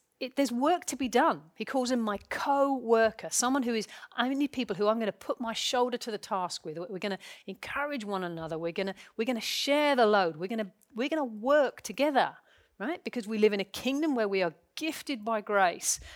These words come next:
our salvation. But it, like we looked at last week, it has to get worked out. There is work to be done, and we get to do that together with people. So he calls Epaphroditus my co-worker. The other thing he refers to him as is a fellow soldier. Um,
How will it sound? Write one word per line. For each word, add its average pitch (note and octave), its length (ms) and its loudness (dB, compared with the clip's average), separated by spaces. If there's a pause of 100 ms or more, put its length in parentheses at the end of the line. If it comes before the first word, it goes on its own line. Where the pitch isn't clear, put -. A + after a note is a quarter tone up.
(160)
our G3+ 80 -2
salvation. G3 580 0
But G3+ 140 -2
it, A3 160 -4
like G#3+ 180 -2
we A#3+ 100 -6
looked B3+ 220 0
at B3 80 -4
last A#3+ 200 0
week, A3+ 200 -8
it G#3+ 120 -8
has - 340 -8
to C#4 100 -8
get G3 220 -6 (100)
worked G#3 520 -4
out. F3 320 -6 (480)
There A#3 180 0
is F#3+ 140 -4
work A#3+ 380 6
to G#3+ 100 -8
be A3 100 -4
done, F3+ 220 2
and F3+ 120 -8
we G3+ 80 -4
get B3 180 -2
to B3 100 -12
do A3+ 140 -8
that - 180 -6
together A#3+ 440 -2
with F#3+ 240 -6
people. B3+ 380 -6
So G3 140 -2
he F#3+ 100 -4 (160)
calls D#4+ 320 -2
Epaphroditus - 840 -6
my F#3 220 -12
co-worker. A3+ 760 -4 (340)
The A3 120 0
other F4+ 160 4
thing F4+ 200 2
he D4+ 80 2
refers D#4+ 520 0
to - 160 -6
him F3 300 -8
as F#3 320 -4 (300)
is A3+ 340 2
a A3 120 -2
fellow B3+ 500 -2
soldier. B3 720 -2 (340)
Um, F#3+ 180 -8